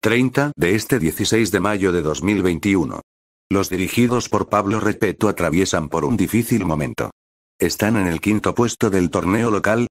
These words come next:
con dieciocho puntos, cinco menos que el líder, Emelec, y fuera de la zona de clasificación a los octavos de final de la Libertadores. Hasta el pasado cuatro de mayo, no habían perdido ni un solo juego en la temporada. Sin embargo,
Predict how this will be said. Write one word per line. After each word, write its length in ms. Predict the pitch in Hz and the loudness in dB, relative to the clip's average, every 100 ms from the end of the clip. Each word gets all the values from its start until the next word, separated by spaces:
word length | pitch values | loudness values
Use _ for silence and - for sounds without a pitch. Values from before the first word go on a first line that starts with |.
| _ | _
con 200 | 92 82 | 0 2
dieciocho 540 | 90 87 107 135 139 | 0 2 2 2 2
puntos, 580 | 107 110 110 113 107 - - | 2 0 2 0 0 -8 -8
cinco 420 | - 127 120 101 | 0 2 2 2
menos 320 | 104 117 117 | 2 2 0
que 120 | - | 0
el 100 | 90 | 2
líder, 320 | 85 101 113 - - | 2 2 0 -2 -4
Emelec, 440 | 80 80 92 120 - | -2 0 0 -2 -2
y 100 | 120 | -4
fuera 320 | - 127 117 | 0 2 2
de 80 | 90 | 2
la 120 | 80 | 0
zona 280 | - 113 117 | 2 2 2
de 140 | 101 | 0
clasificación 760 | 101 95 90 82 73 71 104 104 | 0 -2 -2 -4 -4 0 0 2
a 60 | |
los 200 | 85 76 | 0 -2
octavos 420 | 92 - 110 101 90 | -4 -2 0 2 0
de 120 | 80 | -2
final 320 | 95 78 92 | -2 0 2
de 120 | 95 | 2
la 100 | 92 | 2
Libertadores. 800 | 85 80 78 82 76 57 55 - - _ _ _ - | 2 2 0 -2 -2 -4 -6 -8 -12 _ _ _ -4
Hasta 360 | 95 - 92 | -4 0 0
el 100 | 87 | 0
pasado 480 | - 90 117 117 127 | 0 0 0 0 0
cuatro 320 | 107 113 117 | 2 2 2
de 80 | 101 | 0
mayo, 380 | 95 110 120 123 - | 0 0 0 -2 -2
no 240 | 95 110 | 0 2
habían 440 | 101 101 113 104 85 | 2 2 2 0 0
perdido 440 | 104 95 117 120 | 0 2 2 2
ni 160 | 95 85 | 0 0
un 220 | 110 110 | 0 0
solo 240 | 113 95 | 0 0
juego 320 | 80 107 92 | 2 0 2
en 100 | 82 | 0
la 140 | 73 69 | -2 -2
temporada. 640 | 95 80 78 80 65 52 - _ _ _ _ | -2 -2 -2 -2 -4 -8 -12 _ _ _ _
Sin 240 | - 101 82 | -2 0 0
embargo, 540 | 65 65 113 113 123 | 0 -2 0 0 -2